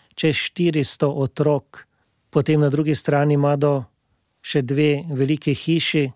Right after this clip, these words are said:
kjer so sprejeli begunce, tudi za njih skrbijo, tako da ti bogoslovci, ki se pripravljajo na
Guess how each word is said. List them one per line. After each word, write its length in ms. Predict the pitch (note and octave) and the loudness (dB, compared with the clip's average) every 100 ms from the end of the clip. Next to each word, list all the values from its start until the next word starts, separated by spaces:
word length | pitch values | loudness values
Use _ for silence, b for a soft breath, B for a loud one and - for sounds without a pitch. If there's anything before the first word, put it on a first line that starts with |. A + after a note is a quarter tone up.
| _ | _
kjer 160 | D3 | -4
so 180 | - D3 | -2 -2
sprejeli 460 | - - C#3 D3 C#3+ | -2 -2 0 2 0
begunce, 680 | C3 A#2+ C#3+ E3+ D3 D#3 C#3+ - _ _ _ - | 0 0 2 0 0 -2 -2 -6 _ _ _ -6
tudi 220 | D3 C#3 | -2 0
za 160 | A#2+ C#3+ | 0 0
njih 180 | D#3 | 0
skrbijo, 680 | - - B2+ B2 D#3 D#3 C#3+ - b b b b b | -2 -2 -2 0 2 2 2 -4 b b b b b
tako 320 | D3 - D3+ | -6 -2 -2
da 340 | B2+ C#3 C3+ B2+ | 2 2 0 -4
ti 400 | - D3+ C#3+ C3+ | -4 0 0 -2
bogoslovci, 840 | B2+ C3+ C3+ - D3 D3 C#3+ - | -2 0 0 0 2 2 0 -2
ki 140 | B2+ C3+ | -4 -4
se 180 | - C#3 | -2 -2
pripravljajo 720 | C#3 C3 C#3+ C#3+ C#3+ C#3+ C3+ | -2 -2 0 2 2 2 2
na 160 | C3+ | 2